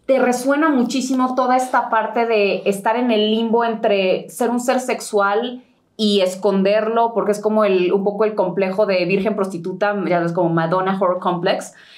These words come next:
Entonces, o sea, de pronto las mujeres estamos como en este, "Ah, sí puedo, eh, ser un ser sexual", o, o mejor, o soy puta, o, entonces como que yo cuando vi Black Swan me cambió la vida, básicamente, y siento que,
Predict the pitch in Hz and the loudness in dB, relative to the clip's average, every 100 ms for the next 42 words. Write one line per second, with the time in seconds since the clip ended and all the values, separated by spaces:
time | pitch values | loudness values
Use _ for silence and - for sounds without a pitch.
0 | - 214 214 240 240 269 262 - 208 208 | -6 -2 0 0 2 0 0 -2 0 0
1 | - 226 254 247 285 254 240 226 220 233 | -2 -2 -2 0 0 0 0 -2 0 -4
2 | 233 214 190 196 - 226 220 196 - - | -2 0 0 0 0 0 2 2 0 -8
3 | _ - 143 185 214 208 - - - 247 | _ -6 0 2 2 0 -6 -16 -10 -2
4 | 262 294 254 254 262 277 294 294 294 - | 0 0 0 0 2 2 2 2 0 2
5 | 208 202 202 196 208 190 170 - - 240 | 2 2 0 0 -2 -4 -8 -6 -2 0
6 | 262 262 247 226 214 254 240 254 269 262 | 2 2 2 2 2 0 0 0 0 0
7 | 285 285 220 202 190 190 202 - 214 202 | 2 2 2 2 2 0 0 0 0 2
8 | 254 247 254 - - 214 214 220 - 269 | 2 0 -2 -8 -4 -2 0 -2 0 -2
9 | 269 269 269 262 220 185 190 240 262 262 | 0 0 2 2 2 2 2 2 2 0
10 | 294 277 247 220 175 170 190 269 381 262 | 0 0 2 2 0 -2 -2 0 2 2
11 | 262 254 262 262 269 226 190 - - 180 | 2 0 0 0 2 2 0 -2 -4 -4
12 | 165 202 269 196 196 143 165 170 170 156 | 0 2 2 2 2 0 0 -2 -4 -6
13 | 147 127 170 170 214 247 226 180 - | -4 -4 -4 -2 -2 0 -2 -4 -6